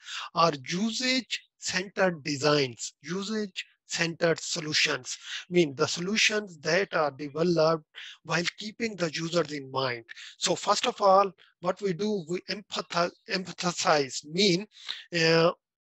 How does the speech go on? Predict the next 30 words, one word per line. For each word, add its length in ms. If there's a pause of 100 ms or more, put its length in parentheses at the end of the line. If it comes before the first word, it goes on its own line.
(440)
we 120
try 340
to 80
understand 640
what 180
are 140
the 180
user 300
needs. 340
Based 420
on 140
that, 320
we 140 (580)
generate 480
the 220
idea, 400
we 160
develop 360
the 120
prototype, 680
we 180
test 220
that 180 (120)
prototype, 580
show 300
to 180
our 240 (100)
users, 540 (340)
and, 440
uh, 400